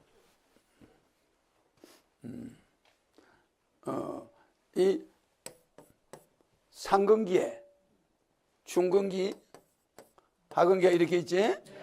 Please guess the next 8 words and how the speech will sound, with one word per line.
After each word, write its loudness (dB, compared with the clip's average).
그러면 -4
이분이 -4
하근기 2
때 -2
있어. -4
있겠어, 4
없겠어? 4
이때니까 6